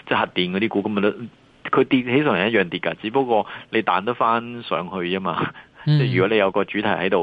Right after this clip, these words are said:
Speaker 1: 嘅話，但係好多股份如果你純粹係跟 A 股升嘅，即係你，呃，保險啊、券商啊嗰啲，或者係銀行嗰啲，咁但係你跌完彈起上嚟，佢又彈唔返晒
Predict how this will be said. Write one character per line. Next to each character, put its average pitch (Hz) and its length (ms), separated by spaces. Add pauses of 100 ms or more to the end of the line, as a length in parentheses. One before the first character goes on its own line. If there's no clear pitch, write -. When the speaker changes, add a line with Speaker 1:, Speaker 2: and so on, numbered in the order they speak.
Speaker 1:
嘅 85 100
話， 85 280
但 98 180
係 98 60
好 117 80
多 139 120
股 113 160
份 120 160
如 92 120
果 101 200 (280)
你 104 100
純 87 220
粹 98 120
係 98 120
跟 120 160
A 123 200
股 98 200
升 110 240
嘅， 87 200
即 - 100
係 98 100
你， 92 200 (340)
呃， 98 340
保 101 160
險 110 260
啊、 98 160
券 98 160
商 110 220
啊 92 100
嗰 95 60
啲， 107 280
或 87 120
者 113 120
係 - 140
銀 80 60
行 87 240
嗰 90 100
啲， 107 160
咁 113 160
但 90 220
係 92 60
你 95 100 (640)
跌 101 260
完 85 180
彈 98 240
起 120 140
上 107 180
嚟， 85 100
佢 95 140
又 82 100
彈 87 180
唔 76 80
返 101 220
晒 101 80